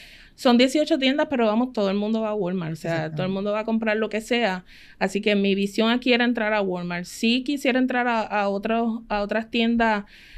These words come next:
Speaker 1: de retail que no sean farmacias de comunidad que la gente visite. Así que eso es trabajo que, que tenemos ahora en este último trimestre.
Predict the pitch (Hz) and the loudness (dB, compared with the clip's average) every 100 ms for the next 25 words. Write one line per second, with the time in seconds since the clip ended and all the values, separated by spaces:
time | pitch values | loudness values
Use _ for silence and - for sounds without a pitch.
0 | - 226 226 240 226 220 220 202 208 226 | 0 2 4 4 4 2 2 2 2 0
1 | 226 226 220 214 214 214 202 208 208 208 | 0 0 -2 -2 -4 -4 -4 -4 -2 -2
2 | 208 202 196 202 196 202 226 277 269 220 | -2 -2 -2 -4 -4 -4 -2 -4 -4 -2
3 | 196 196 190 208 196 196 196 190 202 208 | -2 -4 -4 -2 -2 -4 -4 -2 -2 -4
4 | 208 208 190 180 196 196 175 180 - 196 | -6 -4 -2 -2 -4 -6 -6 -6 -8 -8
5 | 185 175 190 190 175 175 175 175 185 175 | -6 -6 -6 -6 -6 -8 -10 -10 -8 -6
6 | 170 180 175 175 180 165 160 - | -8 -8 -10 -10 -10 -10 -10 -16